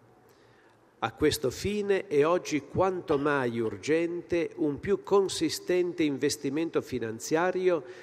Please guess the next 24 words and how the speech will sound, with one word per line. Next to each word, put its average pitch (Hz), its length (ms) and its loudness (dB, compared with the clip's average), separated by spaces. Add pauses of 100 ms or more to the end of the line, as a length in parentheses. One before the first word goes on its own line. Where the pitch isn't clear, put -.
(160)
a 143 100 0
favore 175 440 4
delle 151 240 4
aziende, 113 680 -4 (640)
soprattutto 156 640 2
di 143 140 -2
quelle 143 280 4
medie 180 420 4
e - 20 0
piccole, 120 800 -2 (520)
che 147 80 2
più 190 200 0
delle 151 220 4
altre 156 440 0
faticano 190 800 -4
a 165 40 4
ricevere 135 540 0
prestiti 185 800 -2
e 165 60 4
a 143 40 4
proseguire 143 680 0
la 127 120 0
loro 123 220 0
attività. 90 580 -6